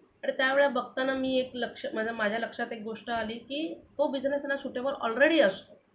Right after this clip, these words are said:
म्हणूनच त्यांचा तो बिझनेस एवढे वर्ष चांगला चाललेला असतो. तर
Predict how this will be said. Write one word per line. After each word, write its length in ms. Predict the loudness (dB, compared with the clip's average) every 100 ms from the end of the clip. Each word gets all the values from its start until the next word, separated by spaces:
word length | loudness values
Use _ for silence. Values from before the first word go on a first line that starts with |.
| _ _ _ _
म्हणूनच 400 | 6 10 8 6
त्यांचा 260 | 2 4 4
तो 120 | 4
बिझनेस 440 | 2 4 4 4
एवढे 540 | -2 -4 0 2 4 4
वर्ष 220 | 2 -2
चांगला 360 | 0 2 4 2
चाललेला 460 | 2 0 0 0
असतो. 360 | 0 -2 -12 -20 _ _ _ _ _ _ _ _ -20 -4
तर 120 | 0